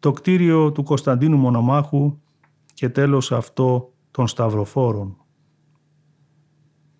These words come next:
Το χίλια εννιακόσια ογδόντα τέσσερα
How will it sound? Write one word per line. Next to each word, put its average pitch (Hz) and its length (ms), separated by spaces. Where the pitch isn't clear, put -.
Το 131 120
χίλια 170 300
εννιακόσια 139 460
ογδόντα 117 300
τέσσερα 156 680